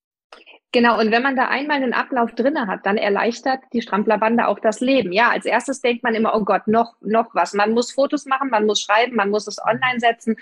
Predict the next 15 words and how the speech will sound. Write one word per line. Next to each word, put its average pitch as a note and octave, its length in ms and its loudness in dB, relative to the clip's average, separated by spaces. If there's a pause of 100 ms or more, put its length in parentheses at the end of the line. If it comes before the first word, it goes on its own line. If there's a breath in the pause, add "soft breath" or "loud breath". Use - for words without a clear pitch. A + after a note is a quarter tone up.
(300 loud breath)
Aber, G3+ 540 2
ähm, G3+ 420 2 (320)
wenn G#3+ 200 2
man A3+ 220 4
sich A3 140 2
damit G3+ 260 -2
befasst B3 360 -4
hat C4 160 0
und A3 160 2
wenn G#3 140 2
es G#3+ 220 -4
zur G3+ 140 0
Routine C4 440 2
geworden A3 480 2
ist, - 340 -2